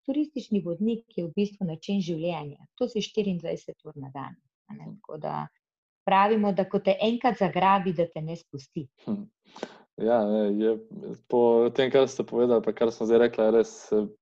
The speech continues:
Speaker 2: je pester poklic, no, res, eh,
Speaker 1: Je, je.
Speaker 2: tako tudi, em, spoštljiv, res, eh, mislim, oziroma bi moral biti bolj
Speaker 1: Bi moral biti,
Speaker 2: spoštljiv.
Speaker 1: ampak a veste, jaz mislim, ja, zdaj tako, a ne, to je pač odvisno tudi od nas, turističnih vodnikov. A veste, to je tako, kot,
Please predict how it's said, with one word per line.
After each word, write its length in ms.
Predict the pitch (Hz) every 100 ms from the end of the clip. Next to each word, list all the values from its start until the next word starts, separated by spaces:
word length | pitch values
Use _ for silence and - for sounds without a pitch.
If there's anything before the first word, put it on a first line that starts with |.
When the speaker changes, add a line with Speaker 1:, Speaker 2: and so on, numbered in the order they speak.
| -
Speaker 2:
je 160 | 127
pester 460 | 123 131 123 - 98
poklic, 440 | - 101 107 98 -
no, 180 | 101
res, 260 | 104 101 - -
eh, 180 | 139 190
Speaker 1:
Je, 120 | 175
je. 80 | 170 170 - _ -
Speaker 2:
tako 280 | - 110 101
tudi, 320 | 113 104 -
em, 380 | 107 107 104 107 104
spoštljiv, 640 | - - 110 - - 107 92 -
res, 260 | 101 - - -
eh, 180 | - 104
mislim, 340 | 110 107 101
oziroma 440 | - 113 123 120 110
bi 120 | 117
moral 380 | 123 131 104 101
biti 180 | 104 101
bolj 340 | 107 104 98 - _ -
Speaker 1:
Bi 120 | 214 285
moral 420 | 277 302 311 254
biti, 180 | 294 -
Speaker 2:
spoštljiv. 180 | 262
Speaker 1:
ampak 160 | 254 208
a 60 | 254
veste, 380 | 302 359 - 262
jaz 240 | 262 269
mislim, 320 | 294 294 285 233
ja, 240 | 269 247 208 170
zdaj 260 | 226 339
tako, 240 | 370 - 196
a 100 | 180
ne, 140 | 262
to 100 | 349
je 100 | 381
pač 200 | 370 359
odvisno 460 | 311 262 320 320 262
tudi 340 | 285 240 247
od 160 | 202 190
nas, 260 | 202 208
turističnih 600 | - 202 208 220 202 202
vodnikov. 440 | - 185 190 196 190
A 40 |
veste, 260 | 254 269 254
to 100 | 262
je 120 | 254
tako, 280 | 240 - 240
kot, 160 | 233